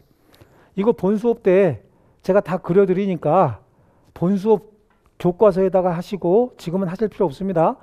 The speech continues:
머릿속에 잘 넣는 게 중요한 거야. 한 사람은 이따만큼이나 급부를 했어요. 근데 이 급부의 대가로서 반대 급부는 요만큼밖에 못 받은 거야. 이거는 객관적 가치가 그래야 돼요. 객관적 가치가.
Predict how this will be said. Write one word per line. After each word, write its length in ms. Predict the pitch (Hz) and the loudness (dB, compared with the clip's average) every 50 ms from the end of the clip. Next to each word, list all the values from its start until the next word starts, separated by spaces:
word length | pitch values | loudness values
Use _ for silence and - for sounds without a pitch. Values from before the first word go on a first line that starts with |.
| _ _ _ _ _ | _ _ _ _ _
머릿속에 300 | - 151 147 135 175 180 | -8 -6 -6 -4 -4 -6
잘 180 | - - 165 190 | -4 -4 -4 -2
넣는 260 | 165 160 156 170 185 | -2 -2 -2 -2 -2
게 80 | 196 175 | -4 -4
중요한 320 | 135 151 170 175 156 135 | -4 -4 -4 -4 -6 -6
거야. 180 | 135 131 - - - - _ _ _ _ - - _ _ _ | -8 -10 -14 -18 -20 -20 _ _ _ _ -20 -20 _ _ _
한 200 | - - 240 262 | -8 -4 -2 0
사람은 380 | 240 262 269 262 220 185 180 - _ | 2 2 2 2 0 -2 -4 -8 _
이따만큼이나 880 | - 208 208 - _ - 311 302 285 277 254 - - 220 220 208 196 185 | -10 -10 -10 -10 _ 4 4 6 6 4 2 0 0 -2 0 0 0 -2
급부를 460 | - - 175 - - 185 156 151 139 | -2 -4 -8 -8 -8 -8 -6 -6 -6
했어요. 340 | 147 139 - 135 117 120 - _ - _ _ _ _ _ _ _ _ _ _ _ _ _ _ _ _ _ _ _ _ _ _ _ _ _ _ _ _ _ - - _ _ _ | -6 -6 -8 -12 -16 -18 -20 _ -20 _ _ _ _ _ _ _ _ _ _ _ _ _ _ _ _ _ _ _ _ _ _ _ _ _ _ _ _ _ -20 -20 _ _ _
근데 360 | - 214 233 208 170 180 - - | -6 0 2 2 2 2 0 -2
이 160 | - 196 233 220 | -2 -2 -2 -2
급부의 480 | - - - 220 - - 262 254 233 | -4 -4 -6 -6 -2 0 0 0 2
대가로서 440 | - 208 208 - 214 202 - - - | 2 0 0 2 0 0 0 -4 -8
반대 360 | - - 139 151 175 185 208 | -10 -8 -6 -4 -2 -2 -2
급부는 300 | 185 180 - 214 208 190 | -4 -4 -4 -4 -4 -2
요만큼밖에 500 | 160 160 165 156 - 175 165 175 - 190 | 0 -2 -2 -2 -4 -6 -8 -8 -6 -6
못 140 | 165 143 - | -6 -6 -6
받은 240 | 156 143 135 127 127 | -8 -8 -10 -10 -12
거야. 180 | 120 123 131 - _ _ _ _ _ _ _ _ _ _ _ _ _ _ _ _ _ _ _ _ _ _ _ | -12 -14 -16 -20 _ _ _ _ _ _ _ _ _ _ _ _ _ _ _ _ _ _ _ _ _ _ _
이거는 280 | 240 226 247 208 165 139 | 2 4 4 4 2 0
객관적 540 | - - 170 - - 320 311 294 311 285 - | -2 -4 -4 4 6 6 6 6 4 2 2
가치가 340 | 254 226 - - 185 202 180 | 0 -2 -2 0 0 0 0
그래야 300 | - - 151 147 131 131 | 0 -2 -6 -6 -6 -8
돼요. 220 | - 139 120 120 - _ | -10 -12 -14 -14 -16 _
객관적 460 | - - 147 - 190 170 147 165 151 - | -10 -10 -4 -2 -2 -2 0 -4 -8 -8
가치가. 480 | 151 139 - - - - 131 - - | -10 -12 -12 -16 -18 -18 -18 -18 -20